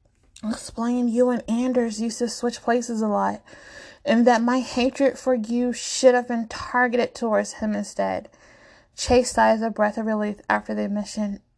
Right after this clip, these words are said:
"I," Reed isn't sure what to say. It's a lot to swallow. Chase really put him through hell over the years, all because Anders was a dick and probably in a foul mood for having to go in the first place.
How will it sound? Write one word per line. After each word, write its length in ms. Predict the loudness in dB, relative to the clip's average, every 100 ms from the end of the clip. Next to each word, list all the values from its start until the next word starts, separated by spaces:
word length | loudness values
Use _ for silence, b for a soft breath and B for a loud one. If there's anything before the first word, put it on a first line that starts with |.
| -2
"I," 500 | 2 4 2 0 -4 B B B B B _ _ _ -20 -20 -20 _ _ _ _ -20 -10
Reed 320 | -6 -4 -2
isn't 300 | 0 2 0
sure 140 | 4 4
what 120 | 4
to 120 | -2
say. 440 | -2 -2 0 -4 _ b b b b _ _ _ _ -12
It's 220 | -8 0
a 80 | 4
lot 460 | 6 6 6 4
to 120 | 0 -8
swallow. 680 | -6 0 2 4 2 -4 -20 _ _
Chase 360 | -6 0 0 0
really 420 | -6 2 4 4
put 320 | 2 -2 -2
him 220 | -4 -4
through 220 | -4 -8 -10
hell 600 | -10 2 6 8 6 2 B B B 0
over 240 | 2 2
the 120 | 0
years, 340 | 0 0 -2 -6
all 180 | -8 -4
because 360 | -2 -2 -6 -8
Anders 340 | -12 -8 -4 0
was 200 | 2 4
a 80 |
dick 320 | 10 10 10 0
and 180 | -8
probably 420 | -2 4 4 2 -4
in 120 | -6
a 40 |
foul 340 | -2 4 4 2
mood 360 | -2 -2 -2
for 80 | -2
having 240 | -2 -2
to 60 | -4
go 80 | -4
in 60 | -4
the 60 |
first 340 | -2 -2 -2 0
place. 420 | 2 2 -2